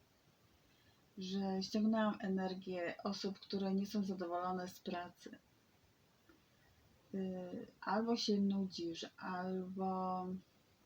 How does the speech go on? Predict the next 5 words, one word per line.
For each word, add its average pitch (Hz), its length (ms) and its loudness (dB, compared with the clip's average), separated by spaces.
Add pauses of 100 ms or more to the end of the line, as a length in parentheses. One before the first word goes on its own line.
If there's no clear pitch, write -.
(1500)
może 175 300 -6
się - 260 -4
obawiasz 190 640 2 (800)
despotycznego 175 1600 -4
szefa. - 600 -6